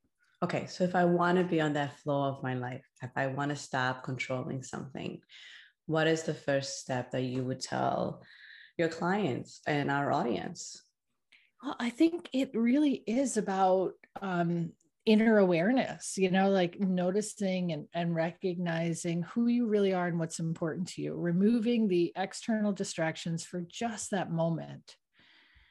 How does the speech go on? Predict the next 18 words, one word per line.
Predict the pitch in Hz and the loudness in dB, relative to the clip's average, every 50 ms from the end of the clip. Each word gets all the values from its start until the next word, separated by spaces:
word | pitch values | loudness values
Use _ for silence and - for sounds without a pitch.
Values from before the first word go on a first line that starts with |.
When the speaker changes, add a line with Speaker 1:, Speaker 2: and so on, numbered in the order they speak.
| _ _ _ _ - | _ _ _ _ -2
Speaker 2:
to | 262 | 0
see | 247 - - - 277 269 262 | 0 0 2 4 4 4 6
what | 233 196 190 208 220 214 214 | 4 6 4 4 4 4 -2
feels | - _ - 220 202 196 196 - | -10 _ 0 2 2 2 2 0
right | 185 175 175 170 | 0 0 0 -2
for | - - - 185 | -4 -4 -2 2
you. | 196 240 240 196 165 160 160 160 165 - | 4 6 6 6 6 4 2 0 -2 -2
And, | 214 202 196 202 202 - | -2 0 0 0 0 2
and | 220 214 | 0 0
it's | 208 208 - - | 0 -2 -4 -8
small | - - - 208 208 208 202 202 202 196 | -8 0 2 4 4 6 4 4 2 0
steps, | 202 - - - 175 139 117 - _ _ - - - - - - | -2 -4 -2 -2 -2 -2 -2 -6 _ _ -18 -16 -16 -14 -8 -6
right? | 170 165 160 175 185 175 | -2 0 0 0 0 -2
So | - - - 196 180 170 160 165 - - - - - - _ _ _ - | -4 -4 2 4 4 4 4 0 -4 -18 -20 -20 -20 -20 _ _ _ 0
maybe | 185 185 196 214 196 247 | 4 4 4 4 4 4
you | 247 240 240 202 196 208 196 196 196 185 | 2 2 2 0 -2 -2 -2 -2 -2 0
release | 180 196 196 196 190 196 196 196 190 180 - - | 2 2 2 2 2 0 0 0 0 -2 -4 -4
the | - 175 160 | -4 -4 -4